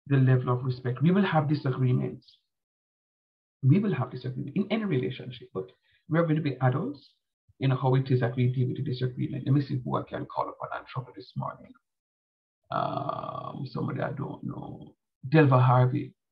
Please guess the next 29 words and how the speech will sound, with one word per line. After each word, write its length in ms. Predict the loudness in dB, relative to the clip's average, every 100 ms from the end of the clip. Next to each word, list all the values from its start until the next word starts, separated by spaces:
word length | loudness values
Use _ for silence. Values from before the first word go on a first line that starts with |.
| 4
Delva 260 | 6 8
may 180 | 8 6 2
come 140 | 0 2
and 140 | 2
don't 200 | 2 0
do 80 | -2
my 220 | -2 -2
work. 360 | -2 -4 -8 -12 -20 _ _ _ _ _ -8 4
And 120 | 6
I 80 | 8
may 200 | 6 4
choose 300 | 2 2 0
to 120 | 0 -4
come 200 | 0 0
to 80 | -2
class 320 | -2 -2 -2
and 180 | 0 -2
say 120 | 0
to 120 | -4 0
Delva, 420 | 0 2 2 2
"Delva, 320 | 6 6 6
what 160 | 2 2
kind 120 | 0
of 120 | 0 -4 _
foolishness 460 | -2 -2 -2 -4 0
you 60 | 0
are 80 |
going 300 | 4 4 4 0
with?" 100 | -4